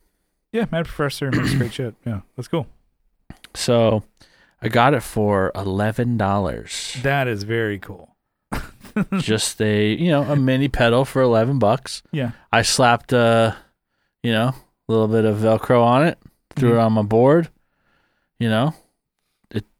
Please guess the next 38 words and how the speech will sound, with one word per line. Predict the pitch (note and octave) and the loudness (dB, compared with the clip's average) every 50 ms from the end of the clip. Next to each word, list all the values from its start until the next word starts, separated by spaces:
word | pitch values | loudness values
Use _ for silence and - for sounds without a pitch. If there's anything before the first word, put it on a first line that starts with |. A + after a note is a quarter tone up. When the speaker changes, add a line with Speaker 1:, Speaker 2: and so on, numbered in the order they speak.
| _ _ _ | _ _ _
Speaker 2:
kicked | - - C3 B2+ - - | -2 -2 0 0 2 2
off | C#3+ C3+ C3 - - | 2 2 2 2 0
my | C#3 C3+ B2+ | 0 0 0
timeline. | - - C#3+ D#3+ E3 C#3 A2+ G2 F#2 F2 F2 F#2 - | 0 2 2 2 2 2 2 0 0 -2 -2 -6 -8
So | - - A2+ G#2 G#2 G#2 G#2 | -6 -4 -2 0 0 0 -2
throwing | - - B2+ A#2 A2+ A2+ | 0 0 0 2 2 2
that | A#2 A#2 A#2 A2+ F2+ | 2 2 2 0 0
in | A2+ A2 | -2 -2
the | A2 | -2
trash | - - A#2 A#2 B2+ - - - | 0 2 2 2 2 2 0 -2
now. | G#2+ G2+ F2+ E2+ - - _ _ - - - - - - _ _ _ _ _ - - _ - G#3+ - - | -2 0 0 -2 -2 -6 _ _ -10 -10 -10 -10 -12 -18 _ _ _ _ _ -10 -8 _ -6 -6 -6 -8
So, | - - - G2 G2 F#2+ F#2+ F#2+ F#2+ G2 - - | -8 -6 -2 0 0 2 2 0 0 -2 -4 -6
Speaker 1:
<laughs> | - - - F#3 F#3+ F#3+ - - - | -8 -8 -6 -6 -6 -8 -8 -6 -6
I | D3 | -2
Speaker 2:
don't | D3 | 0
Speaker 1:
don't | A#2 A#2 A#2 | 2 4 4
Speaker 2:
need | B2 A#2+ A2 A2 | 4 4 2 2
the | |
Speaker 1:
need | G#2 | 0
you | A2 | 2
Speaker 2:
timeline | B2 B2+ C#3+ C#3 A#2+ G2 F#2+ F#2+ | 4 4 4 4 4 4 4 4
anymore. | F#2+ F#2+ G2+ G2 G2 G2+ | 2 2 2 2 2 2
Speaker 1:
anymore. | G2+ - G#2 G#2+ G#2+ A#3 - - - - - - _ - G3+ - - - | 0 0 -2 -4 -6 -6 -6 -6 -8 -8 -8 -8 _ -6 -4 -4 -4 -8
<laughs> | - _ _ _ _ _ - | -8 _ _ _ _ _ -6
Speaker 2:
<laughs> | - - - | -2 2 2
Yeah, | C3+ G#2+ | 4 4
I | G#2+ A2 | 4 4
did | B2 A#2 A#2 | 2 2 2
the | B2+ | 2
Andy | A#2 A#2 A2+ A2+ A2 A2+ | 2 2 2 2 0 0
thing. | - - B2+ A#2+ B2+ C3+ C3 - - - G3+ - - - C3+ - - | 0 0 0 0 0 0 -4 -6 -10 -12 -12 -10 -10 -12 -10 -2 2
No, | A#2+ | 4
Speaker 1:
Yeah. | A2+ G#2+ | 4 6
Speaker 2:
I | G#2+ | 4
posted | - - C3+ C3+ B2+ - - A#2 A#2 | 4 4 4 4 4 4 2 4 4
that | A2+ A2 | 6 6
on, | G#2+ G#2 G#2 G2 G2 | 4 4 2 2 0
uh, | F#2+ F#2 F#2 F#2 F2 - | 0 0 -2 -2 -4 -6